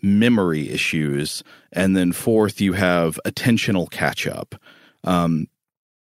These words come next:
now, one of the first things I think we should mention is that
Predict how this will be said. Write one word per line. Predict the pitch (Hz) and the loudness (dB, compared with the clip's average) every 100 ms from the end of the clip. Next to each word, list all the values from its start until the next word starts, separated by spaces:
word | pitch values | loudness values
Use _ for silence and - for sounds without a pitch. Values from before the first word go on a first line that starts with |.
| _ _ | _ _
now, | 120 135 | 2 4
one | 127 135 | 4 2
of | |
the | 131 | 2
first | 214 269 - | 0 0 0
things | 151 117 | 0 0
I | 98 | 0
think | 107 95 | 0 -2
we | |
should | 95 95 | 0 2
mention | 90 117 - 95 87 | 2 2 2 2 2
is | 85 - | -2 0
that | 98 | 0